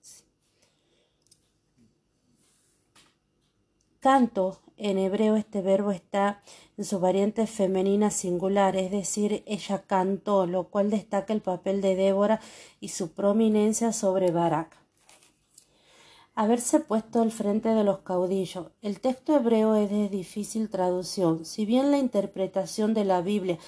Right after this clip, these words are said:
Reina Valera mil novecientos sesenta es más probable,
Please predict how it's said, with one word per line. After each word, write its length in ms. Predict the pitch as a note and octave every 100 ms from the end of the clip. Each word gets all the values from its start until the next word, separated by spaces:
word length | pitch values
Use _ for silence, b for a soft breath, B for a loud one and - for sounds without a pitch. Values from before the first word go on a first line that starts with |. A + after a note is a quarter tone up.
| B B B -
Reina 420 | F#3 G3 G#3 G#3
Valera 400 | G3 F#3+ G3 F3+
mil 220 | F#3 F#3+
novecientos 640 | G3+ G3 F#3 - F#3+ G3+ F#3
sesenta 640 | F#3 - G3 F#3+ F#3 E3+
es 80 | F3+
más 160 | F#3+
probable, 580 | - G#3 G3 G#3 F#3+ F#3+